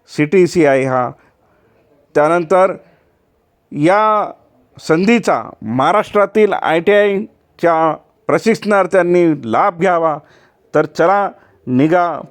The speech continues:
पैसे कमावण्यासाठी आणि आर्थिकदृष्ट्या सक्षम होण्यासाठी. तर ही कंपनी खारखोडा, सोनीपत, हरियाणा इथे स्थित आहे,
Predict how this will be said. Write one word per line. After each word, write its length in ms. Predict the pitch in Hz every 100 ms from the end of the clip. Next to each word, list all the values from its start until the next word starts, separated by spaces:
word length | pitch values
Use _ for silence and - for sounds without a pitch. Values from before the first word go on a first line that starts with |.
| _ _ _ -
पैसे 400 | 147 156 170 160
कमावण्यासाठी 920 | 139 127 143 147 139 120 139 113 107 - _ _ _
आणि 400 | - 127 143 143 - _ _ _ _ -
आर्थिकदृष्ट्या 1200 | 143 165 208 208 190 135 123 139 156 - 165 151
सक्षम 460 | 151 143 - 160 151
होण्यासाठी. 600 | 139 151 175 165 165 170 - _ _ _ _
तर 160 | 147 147
ही 240 | 143 151
कंपनी 680 | 214 190 160 151 139 123 110 - _ _ _ _ _ _ _ _ _ _ _ _ _ -
खारखोडा, 720 | 147 170 202 196 208 202 196 - _ _ _
सोनीपत, 720 | - 156 180 214 214 190 - -
हरियाणा 600 | - 143 160 156 156 143 - _ -
इथे 440 | 143 151 143 139 127
स्थित 420 | - - 220 214
आहे, 340 | 156 143 117